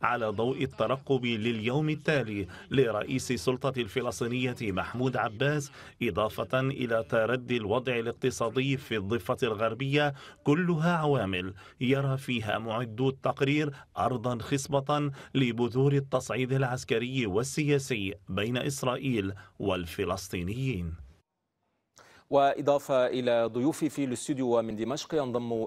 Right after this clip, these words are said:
Speaker 2: إلينا عبر الهاتف الأستاذ محمود مرداوي، وهو محلل سياسي. مرحبا بك أستاذ مرداوي. بداية، كيف تقيم ما صدر أو، يعني، قام به التقدير لجهة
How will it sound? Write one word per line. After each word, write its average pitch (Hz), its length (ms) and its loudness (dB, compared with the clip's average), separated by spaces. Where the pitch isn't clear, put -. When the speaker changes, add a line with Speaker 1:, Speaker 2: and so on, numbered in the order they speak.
Speaker 2:
إلينا 123 300 0
عبر 117 420 0
الهاتف 131 760 -2
الأستاذ 117 800 0
محمود 131 440 0
مرداوي، 113 680 0
وهو 113 520 0
محلل 110 800 -4
سياسي. 110 500 -4
مرحبا 156 380 2
بك 170 280 0
أستاذ 143 680 4
مرداوي. 143 460 2
بداية، 160 580 2
كيف 190 220 0
تقيم 165 560 0
ما 160 260 2
صدر 151 560 2
أو، 139 460 0
يعني، 123 480 2
قام 151 320 0
به 143 340 0
التقدير 151 560 0
لجهة 131 480 -2